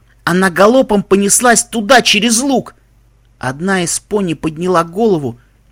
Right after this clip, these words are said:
и улыбнулась навстречу мчащейся к ней малышке, которая уже плакала от счастья,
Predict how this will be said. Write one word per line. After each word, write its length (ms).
и 100
улыбнулась 600
навстречу 500
мчащейся 560
к 100
ней 120
малышке, 540
которая 460
уже 200
плакала 600
от 80
счастья, 640